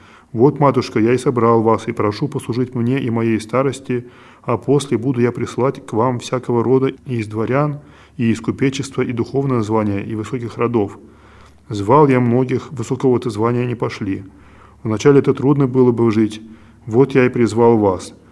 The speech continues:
Вы теперь послужите, а кто придёт после, послужит и вам".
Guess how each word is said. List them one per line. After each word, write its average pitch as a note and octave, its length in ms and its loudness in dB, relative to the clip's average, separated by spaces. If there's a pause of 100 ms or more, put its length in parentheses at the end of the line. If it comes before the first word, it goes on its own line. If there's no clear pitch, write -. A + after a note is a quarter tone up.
(360)
Вы C3+ 180 2
теперь C#3 320 2
послужите, A#2+ 600 0
а A2+ 140 -2
кто A#2+ 160 -2
придёт A2+ 340 0
после, D3+ 320 -4
послужит C3 460 -4
и C3 60 0
вам". F#2 360 -2